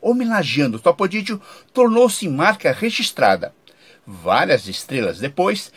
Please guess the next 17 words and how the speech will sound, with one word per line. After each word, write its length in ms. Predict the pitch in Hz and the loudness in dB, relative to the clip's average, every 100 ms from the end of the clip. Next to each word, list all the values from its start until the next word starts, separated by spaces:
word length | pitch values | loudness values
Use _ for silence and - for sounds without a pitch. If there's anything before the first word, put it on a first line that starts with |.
| _ _ | _ _
também 380 | 254 202 165 - 220 | 2 4 2 0 -2
imitaram 640 | 247 320 - 127 170 202 | -2 -2 2 6 6 4
o 60 | 202 | 2
gesto. 420 | 180 - - - _ _ _ _ _ _ _ _ - | 2 2 -4 -18 _ _ _ _ _ _ _ _ -12
E 100 | 113 | -12
Diego 520 | - 104 120 165 165 | -8 -2 0 2 0
Maradona, 720 | 131 90 92 131 156 98 73 - _ | 2 0 -2 0 2 0 -8 -18 _
mais 400 | 262 339 330 226 | -10 -4 -4 -2
um 140 | 226 | -4
fã 260 | - - 110 - | -4 -8 -8 -8
assumido, 720 | 160 - 101 95 135 120 98 - - | -8 -8 -14 -8 -6 -6 -10 -16 -20
recebeu 560 | - 254 - 185 117 98 | 0 0 2 -2 -2 -2
a 60 | 90 | -2
visita 480 | 104 98 120 104 | -6 -8 -10 -10
de 140 | 85 85 | -10 -2
Topo 340 | 143 135 156 | -2 0 -4
Gigio 380 | 127 190 101 | -4 -6 -6